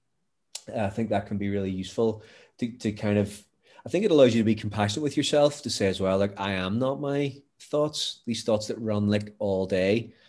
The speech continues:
long and stress out about certain things or focus on certain things and not others." You know, those are, you know, particular patterns maybe of how I've learned to think or how I've learned to approach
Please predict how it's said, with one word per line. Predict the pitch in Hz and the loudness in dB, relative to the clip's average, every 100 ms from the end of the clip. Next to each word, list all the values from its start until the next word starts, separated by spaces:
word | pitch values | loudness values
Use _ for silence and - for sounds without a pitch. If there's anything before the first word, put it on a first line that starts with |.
| _ - | _ -6
long | 107 98 107 110 | -2 2 2 2
and | 101 | 0
stress | - 117 104 101 | -2 0 0 2
out | 101 | 0
about | 107 | 0
certain | 110 110 117 | -2 -2 -2
things | 120 113 113 104 - _ _ _ _ _ _ - - | -2 0 0 -2 -8 _ _ _ _ _ _ -12 -4
or | 107 | -2
focus | 127 127 120 - - - | 0 0 0 -2 -8 -8
on | 127 | -4
certain | - 123 123 | 0 0 0
things | 123 110 | -2 0
and | 101 | 2
not | 98 | 2
others." | 98 113 113 - - _ _ _ _ _ _ _ _ _ _ _ _ _ _ | 4 2 0 -4 -14 _ _ _ _ _ _ _ _ _ _ _ _ _ _
You | 107 | -2
know, | 101 | 0
those | 110 107 107 | 2 2 4
are, | 98 95 92 - _ _ _ _ _ _ _ _ _ | 4 4 0 -10 _ _ _ _ _ _ _ _ _
you | 101 | -12
know, | 101 | -2
particular | 113 104 101 | 0 0 -2
patterns | 98 98 92 110 110 | -2 -2 0 0 0
maybe | 117 | 0
of | 101 | 0
how | 101 | 0
I've | 92 92 | -2 -2
learned | 92 95 98 | -2 -2 -4
to | 101 | -6
think | - 104 104 | -2 0 0
or | 92 | -2
how | 95 | -2
I've | 92 | -2
learned | 98 98 | -6 -2
to | 101 | -4
approach | 104 107 104 - | 0 -2 -2 -12